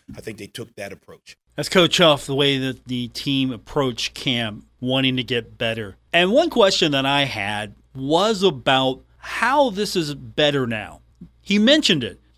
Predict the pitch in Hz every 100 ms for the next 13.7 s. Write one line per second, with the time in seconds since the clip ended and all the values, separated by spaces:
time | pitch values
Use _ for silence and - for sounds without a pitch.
0 | _ _ _ 156 156 131 240 302 294 214
1 | 247 240 240 233 233 220 185 180 175 -
2 | _ _ 233 214 131 120 - - 226 269
3 | 240 226 147 131 185 214 202 208 151 127
4 | 175 170 170 135 156 254 269 233 - -
5 | _ _ 175 254 269 190 226 226 180 156
6 | 160 131 107 180 185 185 208 202 - 196
7 | 170 151 135 165 139 120 107 98 131 151
8 | 131 135 123 120 110 117 101 90 131 220
9 | 135 - - _ _ _ - 156 - 185
10 | 190 170 139 - _ _ _ _ - 135
11 | 135 214 214 208 - - _ _ _ _
12 | - 165 156 165 202 220 185 131 180 196
13 | 190 160 143 131 131 -